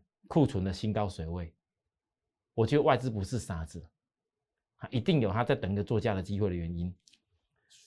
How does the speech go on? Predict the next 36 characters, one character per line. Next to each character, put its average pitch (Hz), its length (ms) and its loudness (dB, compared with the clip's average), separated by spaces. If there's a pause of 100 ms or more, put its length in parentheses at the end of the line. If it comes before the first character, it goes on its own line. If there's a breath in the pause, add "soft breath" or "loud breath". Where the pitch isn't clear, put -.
(200 soft breath)
如 165 140 12
果 180 140 12
你 147 120 10
这 180 140 12
一 160 100 10
路 185 120 10
看， 156 440 8 (2250)
当 170 220 12
今 160 140 4
天 170 120 6
惠 165 180 10
阳 117 120 6
攻 135 160 4
涨 107 160 0
停 107 160 2
板 92 140 0
的 90 80 -2
时 87 160 -10
候， 92 280 -6 (220)
我 104 140 2
问 127 100 2
大 117 160 -2
家， 101 320 -8 (2500)
你 120 100 4
会 160 140 8
觉 135 160 6
得 135 100 6
你 110 100 4
会 110 120 4
错 123 160 0
过 117 100 2
这 110 80 -2
个 110 100 0
涨 85 160 -6
停 82 200 -4
吗？ 87 160 -8